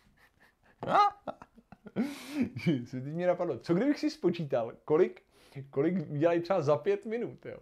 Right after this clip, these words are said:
Tak kolik udělají za pět minut? Čtrnáct a deset, ne?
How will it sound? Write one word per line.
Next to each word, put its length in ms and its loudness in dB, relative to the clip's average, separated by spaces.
Tak 240 -18
kolik 260 0
udělají 280 4
za 100 4
pět 220 -8
minut? 240 -10
Čtrnáct 420 -6
a 60 -4
deset, 440 -10
ne? 140 -18